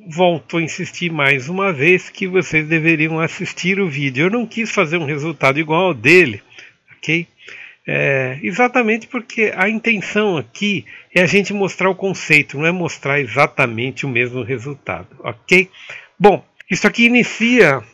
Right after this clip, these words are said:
os desconexos. Eu vou fazer uma série de desconexos pra vocês entenderem e sempre baseado num vídeo que eu vou explicar qual é, ou seja,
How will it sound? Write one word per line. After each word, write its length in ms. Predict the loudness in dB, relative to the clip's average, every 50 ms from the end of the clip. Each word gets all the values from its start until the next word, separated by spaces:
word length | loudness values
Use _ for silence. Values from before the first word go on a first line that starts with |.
| _ _ -12 -8 -4
os 300 | -2 -2 -2 -2 -2 0
desconexos. 880 | 0 0 2 4 4 4 6 6 6 4 4 2 -2 -10 -8 -4 -2
Eu 100 | -2 -2
vou 100 | 0 -2
fazer 280 | -4 -2 -2 0 2 2
uma 160 | 2 0 0
série 460 | -2 0 2 4 6 6 6 4 4
de 100 | 2 0
desconexos 840 | -6 -10 -10 -8 -4 -4 0 2 4 4 2 2 -4 -14 -14 -14 -8
pra 160 | -4 -4 -4
vocês 480 | -2 -4 -6 -6 -4 -4 -4 -4 -2
entenderem 680 | -2 -2 0 2 2 0 0 2 2 4 4 4 2 0 -4 -12 -20 -10 -6
e 80 | -4 -4
sempre 520 | -2 2 4 4 4 4 2 0 -2 0
baseado 680 | 4 4 4 4 4 4 4 6 6 6 4 4 2 0
num 200 | 0 0 0 0
vídeo 460 | 0 0 0 0 0 0 -4 -6 -8
que 160 | -4 0 0
eu 100 | 2 2
vou 200 | 2 0 0 0
explicar 460 | 0 -2 -4 -8 -6 -2 0 0 0
qual 280 | -2 -2 -4 -2 0 2
é, 180 | 4 4 4 4
ou 140 | 2 0
seja, 400 | -4 -4 -2 -2 -2 -2 -2 -6